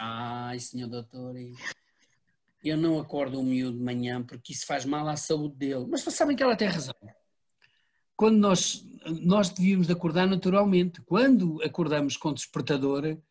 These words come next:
estamos a violar a nossa saúde. Ela tem razão. Só que, <laughs> epá, você pode, você pode ter razão, mas isto não dá, né?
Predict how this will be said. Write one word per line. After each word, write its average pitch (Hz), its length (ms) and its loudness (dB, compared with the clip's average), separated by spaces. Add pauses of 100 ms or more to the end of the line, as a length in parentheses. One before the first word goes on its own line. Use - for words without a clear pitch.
(320)
estamos 185 320 4
a 180 40 8
violar 185 320 6
a 190 60 2
nossa 185 280 2
saúde. 180 400 2
Ela 311 160 0
tem 440 120 0
razão. 427 640 4
Só - 280 -2
que, - 160 -4 (440)
<laughs> - 840 -4
epá, - 240 0
você - 360 -2
pode, - 300 -20 (360)
você 302 280 4
pode - 300 -2
ter 269 160 4
razão, 269 480 6 (420)
mas 226 260 2
isto 226 400 0
não 247 180 4
dá, 240 280 4
né? 160 300 0